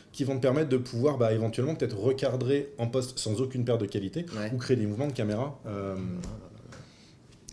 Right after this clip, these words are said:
Speaker 1: et moi, je conseille en
Speaker 2: Ah.
Speaker 1: tout cas de faire ça.
Speaker 2: Aussi, une chose, c'est qu'ils ont pas du tout la même taille de capteur, puisqu'ici, on a un, donc une taille Super trente-cinq. Et là, on a une taille un peu bâtard entre le Super trente-cinq et le full frame.
Speaker 1: Ouais.
Speaker 2: Hein, c'est vraiment entre les deux.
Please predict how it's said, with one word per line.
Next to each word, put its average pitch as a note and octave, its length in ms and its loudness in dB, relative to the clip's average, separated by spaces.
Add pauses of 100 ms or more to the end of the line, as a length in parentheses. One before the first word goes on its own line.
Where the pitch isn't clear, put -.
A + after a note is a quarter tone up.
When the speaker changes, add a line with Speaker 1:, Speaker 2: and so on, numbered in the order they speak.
Speaker 1:
et G#2+ 220 0
moi, C3 320 8
je G3 80 4
conseille F3 300 8
en E3 40 8
Speaker 2:
Ah. - 40 6
Speaker 1:
tout - 60 -2
cas E3+ 80 6
de - 40 0
faire C3 100 2
ça. - 140 -4 (180)
Speaker 2:
Aussi, D3 280 2
une C#3+ 180 2
chose, E3+ 200 2
c'est C3+ 180 0
qu'ils C#3+ 500 0
ont A2 60 2
pas D#3+ 160 6
du D#3+ 60 2
tout E3 80 0
la C3+ 60 6
même C3+ 140 4
taille B2+ 140 2
de B2 60 2
capteur, E3+ 340 2
puisqu'ici, B2+ 520 -6
on B2+ 120 0
a G#2+ 40 0
un, G#2 220 0
donc G#2 160 -2
une G#2 80 -8
taille G#2 220 0
Super A#2+ 320 -2
trente-cinq. C#3+ 460 -4 (500)
Et A#2 100 0
là, D#3+ 380 8
on A#2+ 100 4
a C#3+ 300 6
une B2 100 4
taille D3 220 4
un A2 80 2
peu B2+ 100 -4
bâtard B2+ 580 6
entre A2 220 -4
le G2+ 320 0
Super B2+ 320 0
trente-cinq B2 340 -2
et A#2 40 0
le G#2+ 60 -4
full - 120 -10
frame. D3 340 -2 (100)
Speaker 1:
Ouais. A2 100 4
Speaker 2:
Hein, G2+ 160 -2
c'est G#2 100 -6
vraiment G#2+ 220 0
entre A2 140 -4
les G#2+ 80 0
deux. C#3+ 180 -2